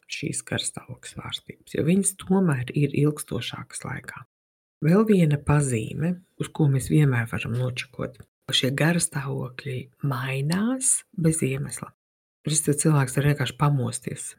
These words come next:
vienā rītā, un viņš zina, ka viss ir mainījies. Vai arī, man liekas, kā Aivis savā stāstā dalījās, kad viņš uzķēris, kas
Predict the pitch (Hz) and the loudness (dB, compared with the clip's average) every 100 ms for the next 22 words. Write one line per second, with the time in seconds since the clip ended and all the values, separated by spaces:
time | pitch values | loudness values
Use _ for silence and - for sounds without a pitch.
0 | 170 135 123 123 220 214 - 139 143 _ | -4 -2 -2 -2 -2 -2 -2 -4 -4 _
1 | _ - 151 139 - 143 139 135 - - | _ 2 2 2 -2 -6 -8 -6 -6 -6
2 | 123 117 - - - - _ _ _ _ | -6 -6 -8 -14 -16 -18 _ _ _ _
3 | _ - 143 143 160 160 160 - 151 151 | _ 0 2 4 4 4 2 0 0 2
4 | 143 147 123 123 - 123 - 147 175 208 | 4 4 2 -2 -4 -4 2 2 4 2
5 | 190 - 147 135 127 120 - - - 139 | 2 0 -2 -4 -4 -8 -8 -6 0 0
6 | 123 - 135 151 190 - 151 143 139 131 | 2 -2 -2 -2 -2 -4 -2 0 0 -4
7 | 127 - - - - - _ _ _ 147 | -6 -6 -6 -6 -8 -10 _ _ _ 4
8 | 156 147 175 185 - 151 131 135 127 - | 4 4 4 4 2 -2 0 -2 -2 -4
9 | 156 165 | -4 0